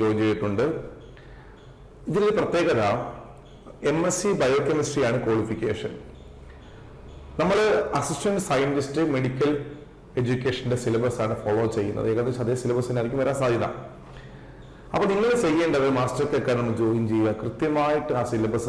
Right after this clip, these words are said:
ഫോളോ ചെയ്ത് പഠിക്കുക. ഡെമോ ക്ലാസ്സുകൾ കാണാൻ ആഗ്രഹിക്കുന്നുവെങ്കിൽ നമ്മുടെ YouTube ചാനൽ തന്നെ രണ്ട് സെറ്റ്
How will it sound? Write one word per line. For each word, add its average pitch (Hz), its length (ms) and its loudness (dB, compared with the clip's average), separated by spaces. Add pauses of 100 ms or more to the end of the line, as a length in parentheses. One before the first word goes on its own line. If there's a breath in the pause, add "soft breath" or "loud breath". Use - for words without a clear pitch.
ഫോളോ 107 180 2
ചെയ്ത് 107 240 0
പഠിക്കുക. 95 680 -6 (800 loud breath)
ഡെമോ 170 360 4
ക്ലാസ്സുകൾ 127 480 2 (140)
കാണാൻ 120 320 2
ആഗ്രഹിക്കുന്നുവെങ്കിൽ 113 880 0
നമ്മുടെ 110 200 0
YouTube 117 440 0
ചാനൽ 104 240 0 (100)
തന്നെ 95 240 -2 (1040 loud breath)
രണ്ട് 180 340 2
സെറ്റ് 110 440 0